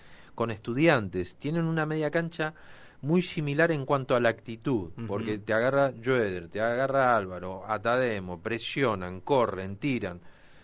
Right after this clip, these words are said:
Speaker 1: Es decir, así como me parece a mí, Álvaro, que han encontrado, eh, ese equilibrio, eh, va a ser muy importante lo que puedan transmitir defensivamente.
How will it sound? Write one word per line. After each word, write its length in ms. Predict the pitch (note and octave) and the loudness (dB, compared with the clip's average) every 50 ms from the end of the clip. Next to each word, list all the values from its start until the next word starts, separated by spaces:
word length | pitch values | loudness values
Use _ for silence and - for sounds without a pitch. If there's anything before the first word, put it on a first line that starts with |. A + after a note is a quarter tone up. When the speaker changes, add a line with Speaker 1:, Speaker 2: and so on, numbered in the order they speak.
| - - - - | -20 -20 -14 -8
Speaker 1:
Es 180 | - A2+ A2 | -8 -6 -4
decir, 160 | A#2 A#2+ A#2 - - - - - - - | -4 -6 -6 -6 -8 -18 -20 -18 -8 -2
así 320 | - A#2+ A#2 - - F#3+ | 0 0 0 0 -4 -2
como 460 | F3+ - F#3 F3 D#3 D3 C#3 C3+ B2+ - - - - - - _ - - - | 2 4 4 6 6 6 6 6 4 0 -8 -20 -20 -20 -20 _ -20 -10 -2
me 120 | A2+ A2 | -2 0
parece 400 | G#2 - A#2+ C3 D3 C#3 - - | 4 4 4 4 4 2 2 0
a 80 | C3+ C3+ | 0 0
mí, 300 | C3+ C3 C3 B2 A2+ A2 | 2 0 0 2 4 4
Álvaro, 420 | A2 A2+ A2+ A2 G#2+ G#2 G#2 G2+ | 6 6 6 6 4 4 2 2
que 80 | G2+ A2 | 0 0
han 80 | B2 C#3+ | -2 -2
encontrado, 760 | D3 D3 B2+ B2 A#2+ A2+ B2 A#2+ A#2+ A2+ G#2+ G2+ G2 F#2+ F#2 - - - - - - - - - - - | -2 0 -2 -2 0 2 2 4 4 4 4 2 0 -2 -4 -8 -16 -20 -20 -20 -20 -20 -20 -20 -14 -6
eh, 240 | F#2 G2+ G2 G2 - | -4 -2 -2 -2 -2
ese 260 | - C3+ - - D#3 | -2 -2 -2 -2 -2
equilibrio, 1000 | C#3 C3 - C3+ C#3+ D3+ F3 F#3 E3+ D#3+ C#3 B2+ B2+ C3+ C#3 D3+ D#3+ E3+ E3+ E3+ - - - | -4 -2 -4 -4 -2 0 2 4 4 4 2 2 2 4 4 4 4 4 2 -2 -8 -14 -10
eh, 580 | G#2+ A2 A2 A2 G#2 G#2 G#2 G2+ G2 G2 G2+ G2 F2 | -6 -4 -4 -2 -2 -2 -2 -2 -2 -4 -4 -2 0
va 60 | A2+ | 0
a 40 | C3 | 0
ser 180 | - - D#3+ D3+ | 0 0 -4 -2
muy 160 | D3+ D#3 D#3 | 0 -2 -2
importante 420 | D3+ C#3+ C3 B2+ B2 C#3+ D3+ D3+ | 0 0 0 2 2 2 0 2
lo 120 | C#3+ B2+ A2+ | 0 0 0
que 100 | A2+ G#2+ | 0 0
puedan 240 | G#2+ C3+ C3+ C3 B2+ | 2 2 2 2 2
transmitir 440 | A#2+ G#2+ G#2 A#2 A2 G#2 C#3 C#3 | 2 0 0 -2 -4 -2 -2 0
defensivamente. 880 | C3+ A#2 G2+ - G#2 G2 - B2+ A#2 A2 A#2 C#3 C3 G#2+ F2 D#2 D#2+ E2 | 0 -2 -2 -4 -6 -6 -4 -2 0 0 2 0 -2 -2 -4 -8 -12 -14